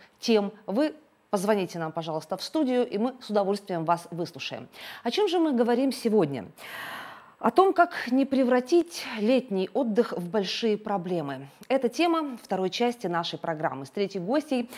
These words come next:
мы обсудим, чем заняться летом. Такой вопрос почти никогда не стоит перед людьми взрослыми. У нас не слишком много свободного времени, а вот у детей оно,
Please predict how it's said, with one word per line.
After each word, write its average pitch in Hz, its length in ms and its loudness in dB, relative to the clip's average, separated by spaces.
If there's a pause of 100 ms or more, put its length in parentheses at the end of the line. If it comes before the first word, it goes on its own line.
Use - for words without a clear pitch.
(220)
мы 302 160 8
обсудим, 262 420 4
чем 247 200 2
заняться 208 380 -2
летом. 151 320 -2
Такой 190 200 -4
вопрос 240 340 -2
почти 247 480 -4 (220)
никогда 220 560 2
не 170 120 -2
стоит 202 420 -2
перед 202 260 0 (120)
людьми 196 340 -2
взрослыми. 165 580 -6
У 151 80 -8
нас 180 220 -10
не 180 80 -4
слишком 190 340 -4
много 175 220 -4
свободного 196 500 -2
времени, 294 440 0
а 214 60 0
вот 202 180 -4
у - 20 -4
детей 214 400 -2
оно, 226 220 -2